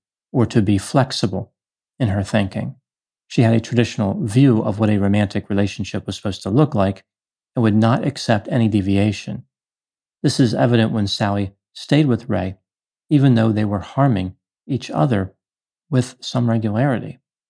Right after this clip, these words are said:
She didn't view leaving him as an option. She viewed it as her responsibility to stay with him and make it work, as if they were destined to be together.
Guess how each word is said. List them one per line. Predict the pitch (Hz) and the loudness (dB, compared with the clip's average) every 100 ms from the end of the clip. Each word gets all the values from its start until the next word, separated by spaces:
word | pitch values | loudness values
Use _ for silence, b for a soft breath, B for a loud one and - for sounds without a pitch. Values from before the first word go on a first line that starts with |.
| _ _ _ _ _ | _ _ _ _ _
She | - 123 | -2 2
didn't | 151 135 | 4 2
view | 113 127 | 2 2
leaving | 113 113 135 127 | 4 2 2 2
him | 98 107 | 0 0
as | 107 | 0
an | 113 | -2
option. | 107 120 - - - _ _ _ _ _ | -4 -6 -8 -12 -14 _ _ _ _ _
She | - 127 | -4 -2
viewed | 107 117 113 | 2 4 4
it | 123 | 2
as | 139 107 | -2 -4
her | 117 | -4
responsibility | 101 98 - 104 - 160 175 113 110 _ _ _ _ | -4 -4 -6 -6 -2 2 2 2 -2 _ _ _ _
to | 127 | -10
stay | - 135 | 0 2
with | 127 107 | 4 2
him | 110 98 98 _ _ _ _ | 0 -2 -4 _ _ _ _
and | 123 | -2
make | 98 98 | -2 -2
it | 117 | -2
work, | 117 113 - - _ _ _ _ _ _ _ - | 0 0 -2 -16 _ _ _ _ _ _ _ -6
as | 120 | 0
if | 131 - | 0 2
they | 113 | 0
were | 104 98 | 2 0
destined | 98 117 110 - 98 92 | 0 0 0 -4 -8 -6
to | - | -2
be | 104 | 0
together. | 104 104 101 95 110 | 2 0 -2 -4 -8